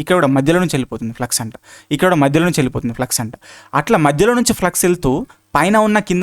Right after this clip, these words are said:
ఉన్న కండక్టర్స్ని కట్ చేయకపోతే అప్పుడు జీరో వస్తుంది అనమాట. ఇక్కడ జీరో, ఇక్కడ జీరో చూడండి.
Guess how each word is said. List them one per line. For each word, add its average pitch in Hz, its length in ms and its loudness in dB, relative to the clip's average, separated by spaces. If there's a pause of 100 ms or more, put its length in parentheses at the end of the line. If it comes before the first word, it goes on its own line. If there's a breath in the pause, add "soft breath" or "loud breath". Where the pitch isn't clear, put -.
ఉన్న 185 80 0
కండక్టర్స్ని 160 680 -2
కట్ - 200 -2
చేయకపోతే 147 420 -2 (260)
అప్పుడు 156 240 -2
జీరో 143 220 4
వస్తుంది 120 320 -4
అనమాట. 110 220 -10 (420)
ఇక్కడ 139 240 0
జీరో, 135 240 0
ఇక్కడ 139 300 -4
జీరో 123 200 -4
చూడండి. 117 220 -6